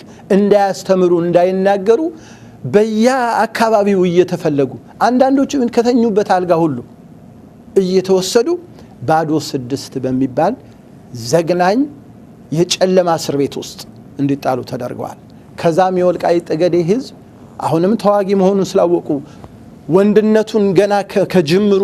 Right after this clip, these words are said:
ስላሳያቸው ታሪክ ጠባቂ የሆነውን ጎልማሳ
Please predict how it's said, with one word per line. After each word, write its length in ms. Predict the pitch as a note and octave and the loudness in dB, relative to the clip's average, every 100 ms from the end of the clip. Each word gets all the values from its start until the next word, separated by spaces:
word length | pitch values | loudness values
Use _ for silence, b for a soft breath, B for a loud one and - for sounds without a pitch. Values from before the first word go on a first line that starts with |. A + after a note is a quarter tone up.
| F3+ | 0
ስላሳያቸው 800 | - F3 E3+ F#3 F#3 G3 G3 C4+ - B B B - | 0 0 0 0 2 0 0 -6 -6 B B B -4
ታሪክ 520 | F#3 F#3+ G#3+ A3 F3 - - - | 0 0 2 0 -2 -8 -18 -20
ጠባቂ 520 | - F3+ D3+ F#3+ F#3+ - | -2 -2 2 0 0 0
የሆነውን 480 | F#3 E3 E3+ D#3 D3 C#3 | 0 0 0 0 0 2
ጎልማሳ 440 | C#3+ C#3+ C#3 B2+ | 2 2 0 -4